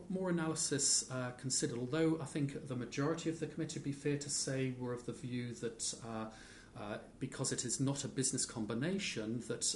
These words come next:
I F R S three accounting shouldn't automatically apply. Um, given that there are diverse views in practice, um, the, the committee has, uh, asked for some further consideration to be given as to, um,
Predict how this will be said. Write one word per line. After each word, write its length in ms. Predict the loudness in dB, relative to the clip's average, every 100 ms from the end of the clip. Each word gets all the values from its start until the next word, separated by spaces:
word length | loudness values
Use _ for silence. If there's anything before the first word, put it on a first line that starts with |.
| -2
I 120 | -6
F 160 | -4 -2
R 40 |
S 160 | 0 0
three 480 | 0 0 2 0 -4
accounting 460 | -6 -4 -2 -2
shouldn't 420 | -4 -2 -2 -2 -2
automatically 640 | -2 -2 -4 -6 -6 -4
apply. 720 | -4 -8 -6 -2 -2 0 -2 -4 -14 -16 -14 -6
Um, 360 | -2 0 -2 -4 -12 -16 -8
given 300 | 0 2 2
that 160 | 0 2
there 180 | 2 4
are 200 | 4 0 -6 -2
diverse 520 | 2 2 2 2 0
views 380 | 0 0 0 0
in 100 | -2
practice, 920 | -2 -2 -2 -2 -4 -2 0 0 -2 -10 -16 -8
um, 460 | -4 -2 -2 -4 -4 -2
the, 240 | -2 -2 -6
the 80 |
committee 440 | -6 -4 -4 -4 -4
has, 380 | -2 2 2 2
uh, 180 | 0 -2 -2
asked 300 | -2 -2 -2
for 120 | -2
some 240 | 0 0
further 360 | -2 -4 -2 -2
consideration 640 | -2 -2 0 0 0 -2 -8
to 60 |
be 140 | -8 -4
given 600 | 4 4 4 0 -2 -6 -8 -2
as 180 | 0 0 0
to, 240 | 0 0 -4 -10 -16 -8
um, 320 | -4 -2 -2